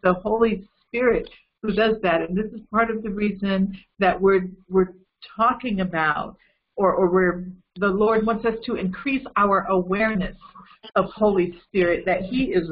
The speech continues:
right here with us. The wor-, you know, in the, um, Jesus said, "I will send you another comforter." That word comforter in the Greek is paraclete, parakletos,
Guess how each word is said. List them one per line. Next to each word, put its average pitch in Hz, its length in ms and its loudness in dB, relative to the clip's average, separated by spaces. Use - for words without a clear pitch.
right 220 280 0
here 208 400 0
with 220 300 2
us. 170 280 -2
The 196 100 2
wor-, 196 400 2
you 220 140 0
know, 190 140 2
in 185 280 2
the, 175 380 0
um, 170 420 -4
Jesus 208 360 -2
said, 196 100 0
"I 190 80 2
will 185 220 0
send 220 180 0
you 208 120 2
another 185 240 2
comforter." 175 680 -6
That 214 160 2
word 208 220 2
comforter 202 520 0
in 180 180 -4
the 175 80 -2
Greek 214 400 -2
is 170 100 -4
paraclete, 254 600 -2
parakletos, 208 600 -2